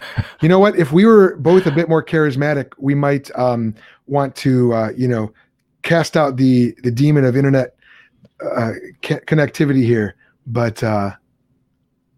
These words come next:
Speaker 2: yep. Okay. Lost you again. <laughs>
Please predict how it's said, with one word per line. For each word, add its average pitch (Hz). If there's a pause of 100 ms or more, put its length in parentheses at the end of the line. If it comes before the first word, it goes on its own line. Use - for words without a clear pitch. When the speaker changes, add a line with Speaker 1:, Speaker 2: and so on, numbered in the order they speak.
(540)
Speaker 2:
yep. 117 (720)
Okay. 107 (400)
Lost 123
you 135
again. 107 (460)
<laughs> -